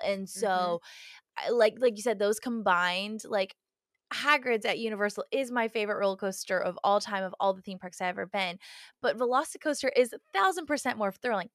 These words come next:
Speaker 1: Still love that coaster, but
Speaker 2: Mm-hmm.
Speaker 1: just the story elements and the thrill of Hagrid's combined with the animatronics and all the other fun stuff about it, which I won't spoil,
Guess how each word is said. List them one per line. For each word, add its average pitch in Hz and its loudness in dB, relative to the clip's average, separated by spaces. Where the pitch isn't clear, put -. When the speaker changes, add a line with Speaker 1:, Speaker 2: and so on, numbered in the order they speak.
Speaker 1:
Still 330 -4
love 240 4
that 202 0
coaster, - -4
but 220 6
Speaker 2:
Mm-hmm. 262 -8
Speaker 1:
just 240 -2
the 226 -2
story 247 2
elements 233 4
and 180 -4
the 185 2
thrill 240 4
of 190 2
Hagrid's 214 0
combined 196 0
with 185 -8
the - -12
animatronics 233 -6
and 220 -8
all 196 -6
the 214 -8
other 220 -4
fun 226 -10
stuff 233 -8
about 233 2
it, 240 -2
which 190 -12
I 196 -8
won't 202 -8
spoil, 190 -2